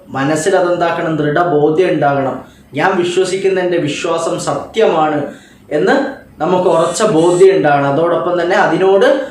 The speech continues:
ആ വിശ്വാസത്തോട് നമ്മൾ എന്താക്കണം, സത്യസന്ധത കാണിക്കുകയും വേണം. അപ്പോ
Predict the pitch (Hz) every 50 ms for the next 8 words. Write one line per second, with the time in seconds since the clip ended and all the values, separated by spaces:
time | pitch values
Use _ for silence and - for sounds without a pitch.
0 | - - - 139 165 175 170 151 - - 190 185 185 185 185 - - 180 175 175
1 | 175 165 165 170 165 160 156 165 160 160 165 170 165 165 - - - - - -
2 | _ - - 143 139 143 156 156 165 170 156 156 170 170 196 247 - - - -
3 | - - - - 233 240 240 240 226 226 - 170 151 131 117 117 113 110 - -
4 | - - - - - - - - - - - - - - 220 240 247 233 233 -
5 | -